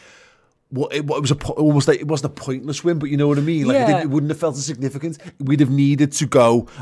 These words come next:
Speaker 1: another win and another win and another
Speaker 2: Yeah.
Speaker 1: win before you can start to see some tangible
Speaker 2: Yeah,
Speaker 1: results.
Speaker 2: and I think, I think that just shows,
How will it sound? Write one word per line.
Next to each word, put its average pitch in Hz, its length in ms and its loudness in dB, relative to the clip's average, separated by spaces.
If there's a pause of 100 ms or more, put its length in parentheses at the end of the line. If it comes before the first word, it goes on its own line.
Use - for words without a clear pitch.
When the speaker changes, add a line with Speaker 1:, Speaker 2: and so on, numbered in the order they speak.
(100)
Speaker 1:
another 135 220 4
win 104 180 -2
and 101 80 -6
another 127 240 0
win 123 140 0
and 123 80 -4
another 131 180 -2
Speaker 2:
Yeah. 147 60 -2
Speaker 1:
win 131 200 -2 (200)
before 131 320 -4
you 127 120 -4
can 127 120 -8
start 120 400 -6
to 127 80 -12
see 113 340 -6
some 117 160 -12
tangible 110 400 -10 (140)
Speaker 2:
Yeah, 196 80 0
Speaker 1:
results. 175 240 -2
Speaker 2:
and 175 80 -4
I 175 40 -4
think, 180 240 -6
I 151 120 -4
think 175 180 -8
that 190 160 -6
just - 180 -8
shows, 127 380 -2